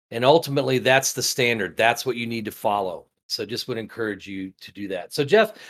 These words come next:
today we're gonna be looking at recently submitted questions. We like to do this a few times a year to give our listeners some insight into questions that are submitted. So we looked over the last, oh,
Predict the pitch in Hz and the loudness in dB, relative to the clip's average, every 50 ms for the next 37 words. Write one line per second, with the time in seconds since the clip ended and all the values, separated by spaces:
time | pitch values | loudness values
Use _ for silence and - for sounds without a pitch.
0 | - _ _ _ _ - - 170 190 220 254 240 226 202 202 185 170 160 151 151 | -20 _ _ _ _ 0 6 10 10 10 10 10 8 6 6 6 6 6 8 8
1 | 160 156 156 151 147 139 131 107 107 123 147 160 - - 143 135 135 139 131 - | 8 6 6 2 4 4 4 4 4 2 2 2 2 0 -2 0 0 2 2 2
2 | - 143 127 131 127 127 107 - - - 156 165 - - 214 220 220 - 156 147 | 0 0 2 2 2 0 0 0 4 4 4 4 4 0 -2 -2 -2 0 2 4
3 | 139 131 135 135 - 127 123 123 120 131 - - 117 - - 123 107 - 135 127 | 4 4 4 2 0 -2 -2 0 0 0 -2 -2 -6 -6 -6 -6 -2 0 2 2
4 | 131 123 107 104 107 107 113 120 123 127 123 123 - - - 120 110 101 123 120 | 2 0 -2 -6 -6 -4 -2 2 2 2 2 0 -4 -8 -8 -8 -2 0 0 4
5 | 113 113 110 107 123 123 - - 127 117 107 - - 110 113 117 120 123 117 - | 4 4 4 4 4 2 2 0 -2 -2 -2 -2 -2 -2 -2 -2 -2 0 0 0
6 | - 127 110 107 107 107 - - - - - _ _ _ 123 117 104 107 107 - | 2 4 4 4 2 0 -2 -8 -18 -20 -20 _ _ _ -6 -6 -4 -6 -8 -6
7 | - - 139 127 - - 143 139 131 117 120 113 110 110 - - 123 117 156 196 | 2 4 4 4 4 0 -2 -2 0 0 0 0 0 0 -2 -2 2 4 4 4
8 | 240 220 - - 139 135 135 135 - - - - 160 156 147 143 151 143 127 131 | 4 2 0 2 2 4 6 6 6 4 6 8 8 8 10 8 6 6 6 4
9 | 131 139 147 151 147 - - 196 190 190 190 190 | 4 6 4 4 4 4 6 6 6 6 4 0